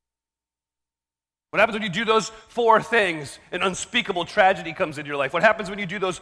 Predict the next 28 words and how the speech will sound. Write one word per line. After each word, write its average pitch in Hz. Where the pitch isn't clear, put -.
four 226
things, 208
your 180
bank 208
account's 175
still 151
empty? 135
What 277
happens 277
when 220
you 214
do 208
those 208
four 208
things 196
and 147
somebody 190
steals 165
your 139
puppy? 104
You're 147
not 160
overcoming 139
discouragement, 120
it 120
just -
keeps -
coming. 101